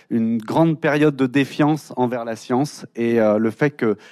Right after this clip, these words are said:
vous soyez là, que vous soyez intéressé par ce livre, eh ben, je pense que c'est une,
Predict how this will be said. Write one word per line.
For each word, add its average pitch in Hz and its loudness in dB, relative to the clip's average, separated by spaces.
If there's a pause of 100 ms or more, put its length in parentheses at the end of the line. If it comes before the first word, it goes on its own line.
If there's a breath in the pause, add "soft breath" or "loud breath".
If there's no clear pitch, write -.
(220 loud breath)
vous 117 -6
soyez 139 0
là, 135 -2
que 117 -2
vous 110 -8
soyez 117 0
intéressé 139 0
par 123 -6
ce - -4
livre, 120 0
eh - -6
ben, 101 0
je 98 -12
pense 117 -10
que - -20
c'est - -20
une, 95 -8